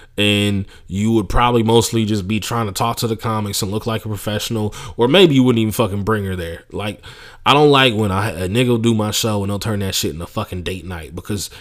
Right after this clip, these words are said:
there's certain places I know you wouldn't fucking do that, right? And you could be like, "Oh, wow, but are you paying the same as them?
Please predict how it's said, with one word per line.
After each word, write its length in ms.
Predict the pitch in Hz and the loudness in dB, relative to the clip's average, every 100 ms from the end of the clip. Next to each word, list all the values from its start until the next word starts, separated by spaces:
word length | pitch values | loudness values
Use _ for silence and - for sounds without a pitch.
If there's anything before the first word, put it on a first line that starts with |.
| - - - | -20 -20 -10
there's 160 | 78 | -2
certain 320 | - 143 156 151 | 4 4 4 4
places 440 | 151 127 117 - - | 2 4 0 -2 -10
I 160 | - 90 | -10 -8
know 260 | 85 104 | -2 0
you 140 | 107 101 | 0 0
wouldn't 240 | 101 95 | -2 -4
fucking 340 | - 92 92 87 | -8 -8 -10 -10
do 160 | 87 | -10
that, 280 | 71 58 - | -12 -18 -18
right? 320 | 85 92 98 - - - - - - - - _ _ _ _ _ _ _ _ _ _ - - - _ _ _ _ _ _ _ _ _ _ - | -14 -12 -12 -12 -20 -20 -20 -20 -20 -20 -20 _ _ _ _ _ _ _ _ _ _ -20 -20 -20 _ _ _ _ _ _ _ _ _ _ 4
And 100 | 151 | 6
you 80 | 208 | 8
could 100 | 165 | 6
be 100 | 147 | 8
like, 160 | 135 135 | 8 8
"Oh, 220 | 143 139 | 8 8
wow, 320 | 127 127 117 | 8 8 6
but 160 | 104 110 | 6 2
are 120 | 107 | 0
you 140 | 104 113 | -2 6
paying 320 | - 120 120 | 8 8 4
the 60 | |
same 320 | 113 135 120 117 | 4 4 4 2
as 100 | 110 | 2
them? 320 | 120 117 | 2 2